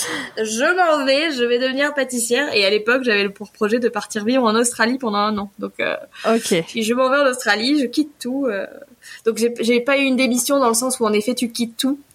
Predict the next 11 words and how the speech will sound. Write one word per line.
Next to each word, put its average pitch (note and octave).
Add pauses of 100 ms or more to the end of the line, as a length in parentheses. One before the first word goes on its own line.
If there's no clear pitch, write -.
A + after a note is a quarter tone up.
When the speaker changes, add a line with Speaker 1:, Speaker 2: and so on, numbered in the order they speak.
(120)
Speaker 2:
Ouais. G#3 (340)
Speaker 1:
Parce A3+
que A#3+
je A#3
pense B3
qu'à A3
l'époque, G#3
j'avais F3+
pas F#3+
les, F#3 (1160)
le, -